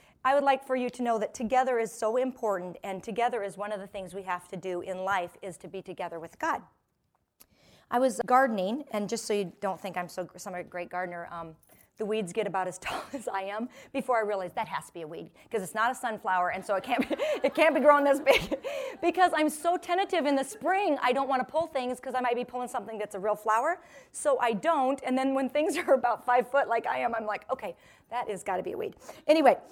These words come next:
I was out gardening, and we have this gorgeous rock wall. The people that lived at our house before just did a great job of planting everything. So it's beautiful, and it's got all these things coming out. I was clipping along the rock wall,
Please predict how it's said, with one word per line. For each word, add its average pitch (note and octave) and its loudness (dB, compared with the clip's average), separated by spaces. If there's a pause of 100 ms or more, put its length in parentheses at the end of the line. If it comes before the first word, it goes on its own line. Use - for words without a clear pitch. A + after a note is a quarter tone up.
(200)
I C#4+ 10
was D4 8
out E4+ 6 (520)
gardening, A#3 6 (280)
and A#3 0
we B3+ -6
have B3+ -6
this A3 -10
gorgeous C#4 -4
rock A3 0
wall. F#3 -2
The E3 -12
people C#4+ -6
that G#3+ 0
lived G#3+ -4
at F#3+ 0
our G3 2
house F#3 -6
before F3+ -6 (160)
just F#3 -12
did F3+ -8
a D#3+ -14
great E3+ -8
job E3 -6
of E3 -12
planting E3 -12
everything. E3 -12
So - -8
it's - -12 (140)
beautiful, D4 -4
and G3+ -4
it's F3+ -12
got F3 -2
all A3 2
these C4 -4
things B3 -6
coming A#3 -6
out. A3+ -6 (260)
I C#4+ -4
was F#4 -8
clipping C#4+ -6
along F#3 -6
the G#3 -8
rock D#4 -2
wall, - -6